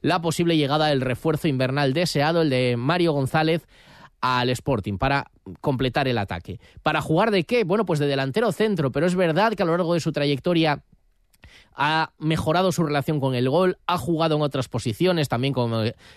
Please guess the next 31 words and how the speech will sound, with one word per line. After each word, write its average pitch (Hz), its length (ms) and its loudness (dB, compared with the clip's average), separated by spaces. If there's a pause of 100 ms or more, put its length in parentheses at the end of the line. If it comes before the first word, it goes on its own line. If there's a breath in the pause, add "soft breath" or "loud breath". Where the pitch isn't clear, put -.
extremo, 170 680 2 (240 soft breath)
em, 131 560 -2 (520)
ha 95 140 -4
vivido 170 280 2
una 175 80 2
experiencia 160 460 0
en 151 80 -2
el 147 240 0
Tondela 151 340 0
portugués, 139 520 0
donde 135 160 -2
metió 123 240 0
muchos 160 240 0
goles, 160 240 0
pero 135 240 0
dice 147 180 -2
que 156 80 -2
además 143 340 0
eso 147 200 0
le 135 80 2
abrió 139 280 2
tácticamente 147 840 0 (280 loud breath)
muchísimas 139 580 0
puertas 175 420 0
a - 20 0
este 123 200 -4
futbolista 120 420 -2
burgalés 110 500 0
de 147 80 0
veintisiete 120 540 -2
años, 180 480 0